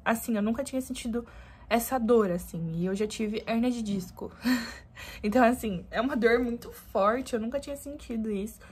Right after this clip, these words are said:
Tive que fazer um tratamento. Logo depois, é,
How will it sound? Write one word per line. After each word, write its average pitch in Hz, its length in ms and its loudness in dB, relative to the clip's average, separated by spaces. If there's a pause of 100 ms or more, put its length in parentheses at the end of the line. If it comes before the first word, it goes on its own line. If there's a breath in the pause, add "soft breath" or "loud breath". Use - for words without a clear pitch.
(240 loud breath)
Tive 226 200 -4
que 220 60 -14
fazer 233 220 -2
um 233 60 0
tratamento. 220 760 -4 (460 loud breath)
Logo 247 220 4
depois, 214 720 -2 (240)
é, 190 560 0